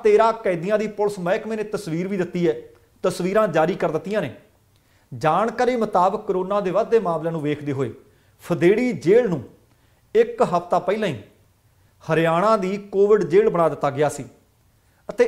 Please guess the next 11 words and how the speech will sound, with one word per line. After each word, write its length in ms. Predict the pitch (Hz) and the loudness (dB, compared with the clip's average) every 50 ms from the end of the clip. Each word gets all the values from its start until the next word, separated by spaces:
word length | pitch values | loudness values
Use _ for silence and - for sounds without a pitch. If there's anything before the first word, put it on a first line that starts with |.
| 480 - | 2 0
ਇਸ 200 | 220 233 226 - | 0 0 2 2
ਜੇਲ੍ਹ 340 | 240 175 131 160 214 254 254 | -2 0 4 4 4 4 4
ਵਿੱਚ 200 | 247 240 247 - - 143 | 2 0 -2 -4 -4 -4
ਹਰਿਆਣਾ 380 | 165 156 156 151 156 165 185 208 | 0 0 2 2 2 0 -2 -2
ਦੀਆਂ 160 | 208 226 226 | -2 -4 -4
ਜੇਲ੍ਹਾਂ 320 | 160 127 160 202 233 240 240 | -4 -2 -2 -2 0 -2 -2
ਤੋਂ 120 | 240 247 | -2 -4
ਸ਼ਿਫਟ 340 | - - - 202 202 202 208 | -4 -2 -2 -4 -4 -4 -8
ਕਰਕੇ 340 | 202 - 196 190 - - 214 | -4 -4 -4 -2 -2 -4 -4
ਲਗਭਗ 560 | 170 151 160 175 170 196 202 - 202 202 196 | -2 -2 -2 -2 -4 -6 -4 -4 -4 -4 -4
ਸਾਢੇ 420 | 185 - - 208 214 190 208 226 | -6 -4 -4 -4 -2 2 2 2